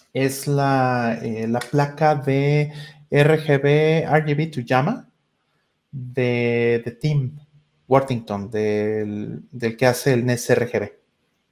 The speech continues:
¿no? Este, yo tengo una de esas, eh, funciona bien,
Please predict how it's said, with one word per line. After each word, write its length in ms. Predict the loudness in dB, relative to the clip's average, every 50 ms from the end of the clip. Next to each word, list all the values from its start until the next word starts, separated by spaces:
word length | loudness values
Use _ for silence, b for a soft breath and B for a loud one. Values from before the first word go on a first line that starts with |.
| _ _
¿no? 300 | -4 -4 -4 -6 -10 -18 b b b b b b b b b _
Este, 280 | -4 -4 0 2 4 6
yo 120 | 6 6
tengo 180 | 6 6 4 4
una 140 | 4 6 6
de 60 | 6
esas, 440 | 4 2 -2 -4 -4 -10 -14 -18 _ _ _ _ _ _ _
eh, 240 | -6 -2 -2 -2 -2
funciona 440 | 0 0 0 2 4 4 4 4 4
bien, 360 | 4 2 0 0 -2 -6 -14